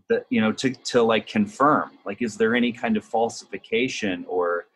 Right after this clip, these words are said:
or, or, like, tests that, that show, okay, this, this, this, uh, bit that I can, of, uh, this thing that I can point to confirms and, and demonstrates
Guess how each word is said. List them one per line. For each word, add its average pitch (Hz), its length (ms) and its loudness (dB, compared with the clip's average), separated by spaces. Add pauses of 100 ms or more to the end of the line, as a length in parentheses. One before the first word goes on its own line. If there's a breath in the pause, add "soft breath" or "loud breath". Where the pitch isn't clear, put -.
(360)
or, 98 380 2
or, 95 160 2
like, 90 240 0
tests - 680 -4 (300)
that, 98 160 0 (140)
that 101 200 0
show, 127 360 4
okay, 101 460 0
this, 156 340 2 (360)
this, 190 240 4 (260)
this, - 340 2 (100)
uh, 95 300 4 (140)
bit 135 180 4
that 117 120 4
I 110 100 4
can, 98 340 -4
of, 101 160 -2 (160)
uh, 104 240 0
this 151 240 0
thing 147 280 4
that 127 100 4
I 123 100 6
can 107 340 -2
point 98 300 2
to 85 340 -4 (560)
confirms 127 760 4
and, 104 300 0
and 107 200 0
demonstrates 123 800 0